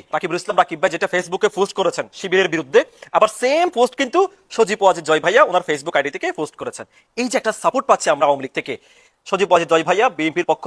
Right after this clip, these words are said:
থেকে, ছাত্রদলের পক্ষ থেকে আপনি ভালোবাসা নিবেন। আরেকটা মজার বিষয় দেখেন, আমরা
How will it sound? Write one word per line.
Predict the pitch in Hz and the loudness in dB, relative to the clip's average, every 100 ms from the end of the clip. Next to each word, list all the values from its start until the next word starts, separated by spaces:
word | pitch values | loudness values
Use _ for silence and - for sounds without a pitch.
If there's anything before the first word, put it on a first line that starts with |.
| 185 | -6
থেকে, | 190 330 370 | -6 -8 -4
ছাত্রদলের | 180 - 170 165 | -2 0 0 0
পক্ষ | 160 185 196 | -2 -4 -6
থেকে | 214 165 | -2 -2
আপনি | - 208 320 160 | -4 -12 -4 -2
ভালোবাসা | 151 143 123 | 0 -2 -4
নিবেন। | 120 - _ _ - | -12 -14 _ _ 0
আরেকটা | 262 - 330 | 0 4 4
মজার | 285 254 | 4 4
বিষয় | 220 226 180 | 2 2 2
দেখেন, | 220 330 _ _ _ - 185 | 2 -2 _ _ _ 0 0
আমরা | 202 | 2